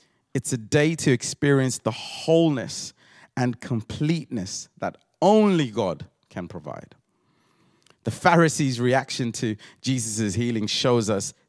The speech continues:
their legalistic mindset, where they're focused on the strict observance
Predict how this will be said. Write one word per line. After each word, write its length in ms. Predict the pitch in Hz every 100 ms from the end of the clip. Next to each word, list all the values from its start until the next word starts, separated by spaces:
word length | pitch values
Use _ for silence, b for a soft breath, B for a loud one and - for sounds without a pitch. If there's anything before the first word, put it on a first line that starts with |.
| -
their 160 | 113
legalistic 800 | 113 120 127 120 120 117 - 98
mindset, 600 | 104 107 104 - 60 - - b b b
where 380 | - 120 117 110 b b b
they're 140 | 123 110
focused 720 | 107 - 143 135 127 101 -
on 480 | 113 107 101 107 -
the 100 | 107
strict 600 | - - - 143 131 -
observance 760 | 143 107 117 113 101 101 95